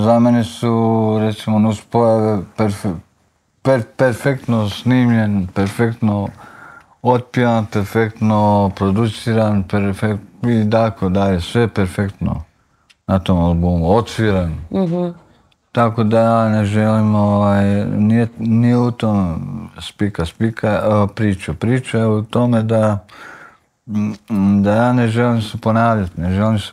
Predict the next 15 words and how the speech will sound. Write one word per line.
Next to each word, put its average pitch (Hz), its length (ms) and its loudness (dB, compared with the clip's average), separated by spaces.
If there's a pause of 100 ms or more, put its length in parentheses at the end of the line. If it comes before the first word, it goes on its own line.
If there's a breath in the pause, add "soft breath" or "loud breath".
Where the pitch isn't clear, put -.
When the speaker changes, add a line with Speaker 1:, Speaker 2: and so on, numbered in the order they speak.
Speaker 1:
ponavljati, 120 600 0
to, 123 180 2
ja, 113 280 2 (1160)
to 123 180 0
sam 104 320 0
toliko 113 380 0
dugo 113 360 2
radio, 113 500 2
znači, 104 580 -2 (600 soft breath)
i 113 140 0
sa 104 460 2
Majkama, 147 960 2 (1500)
znači, 101 500 0 (260)
osamdesete, 90 960 0
devedesete, 101 1080 0